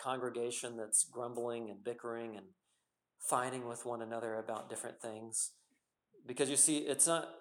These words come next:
you know, Moses couldn't get his hands up himself. Uh, you have Aaron and Hur supported his hands. You know, it shows, you know, these men were gifted to do what,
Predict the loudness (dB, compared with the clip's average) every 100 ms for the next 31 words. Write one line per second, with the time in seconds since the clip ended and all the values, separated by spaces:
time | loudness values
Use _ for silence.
0 | -6 -2 -2 -2 6 8 10 8 8 8
1 | 8 0 -2 -6 -4 -4 -2 0 0 0
2 | -2 -2 -4 -6 -12 -12 2 6 6 4
3 | -4 -4 -6 _ _ _ _ _ _ -10
4 | -2 0 0 -2 -8 -12 -4 0 0 -2
5 | -6 -2 0 2 2 -2 -4 -2 -2 2
6 | 8 10 10 8 2 -10 -12 4 4 4
7 | 0 2 2 -2 -8 0 2 2 -2 -8
8 | -8 -2 -2 -2 -6 -8 -6 -4 -6 -4
9 | 4 4 4 -2 _ _ _ _ _ -20
10 | _ _ _ -10 -10 -2 2 10 10 10
11 | 4 4 2 0 2 2 2 -2 -2 -4
12 | -2 -2 0 0 0